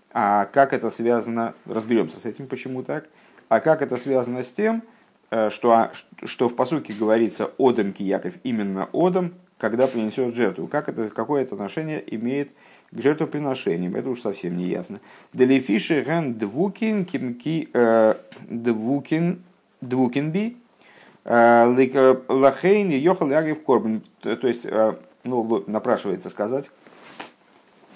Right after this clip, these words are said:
что логика в общем плане такая. Поскольку они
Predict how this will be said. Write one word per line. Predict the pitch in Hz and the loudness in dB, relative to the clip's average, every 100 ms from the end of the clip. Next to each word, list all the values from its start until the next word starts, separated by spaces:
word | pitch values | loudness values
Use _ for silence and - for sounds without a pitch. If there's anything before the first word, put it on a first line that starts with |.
| - - | -20 -4
что | 139 | 4
логика | 131 123 117 117 80 - | 6 6 4 2 2 0
в | - 180 | 0 2
общем | 220 156 | 2 2
плане | 143 127 117 | 8 8 8
такая. | 139 - 110 90 - - _ _ - _ | 6 10 8 8 -2 -20 _ _ -20 _
Поскольку | - 123 - 170 123 117 | 2 4 6 4 4 2
они | 120 139 | 2 0